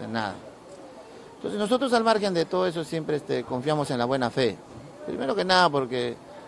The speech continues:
de esto vivimos y estamos rodeados de, de, de, tanto de promotores, de bailarinas, de cantantes, participantes en todo lo que tiene que ver periodistas, el espectáculo y todo.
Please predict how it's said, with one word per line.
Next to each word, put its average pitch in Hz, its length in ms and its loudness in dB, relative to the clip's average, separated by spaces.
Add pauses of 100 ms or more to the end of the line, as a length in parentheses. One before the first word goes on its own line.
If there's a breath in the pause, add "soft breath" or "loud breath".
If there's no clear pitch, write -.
(160)
de 156 100 4
esto 156 160 0
vivimos 139 480 2
y 123 40 -2
estamos 139 360 0 (320)
rodeados 120 560 6
de, 101 220 -2
de, 104 340 -4 (840)
de, 104 600 -6 (140)
tanto 139 240 2
de 131 100 2
promotores, 143 880 6
de 127 80 0
bailarinas, 139 800 0
de 127 80 -6
cantantes, 139 720 -4
participantes 123 720 -4
en 123 140 -6
todo 180 200 0
lo 156 80 -2
que 135 100 -4
tiene 135 220 -6
que 127 100 -4
ver 139 100 0
periodistas, 120 580 -2
el 104 120 -4
espectáculo 110 580 -4
y - 20 -8
todo. 101 240 -2